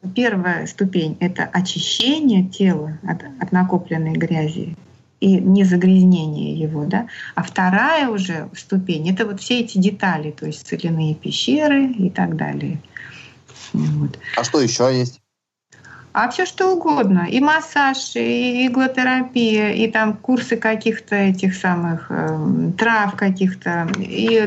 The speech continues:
Speaker 1: там, с-, как его, для пожилых людей, э, вот эти скандинавская ходьба, или там, там суджок, все что угодно. Восточная медицина. Но это все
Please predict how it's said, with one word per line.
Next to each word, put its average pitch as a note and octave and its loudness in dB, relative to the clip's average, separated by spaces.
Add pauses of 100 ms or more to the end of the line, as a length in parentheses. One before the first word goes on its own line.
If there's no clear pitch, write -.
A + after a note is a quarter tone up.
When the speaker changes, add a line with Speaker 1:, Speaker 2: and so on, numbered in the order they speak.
Speaker 1:
там, F#3 -2
с-, - -10
как - -12
его, E3+ -2 (180)
для G3 6
пожилых A#3 2
людей, F#3 2 (360)
э, G#2+ -4
вот F#3 2
эти F#3 2
скандинавская A3 0
ходьба, F#3 0
или F3 -4
там, F3+ -4
там F#3 2
суджок, G#3+ 2
все - -4
что D4+ -2
угодно. D#3+ -2 (160)
Восточная A#3 0
медицина. F#3 2 (380)
Но G3+ 4
это G3+ -2
все - -2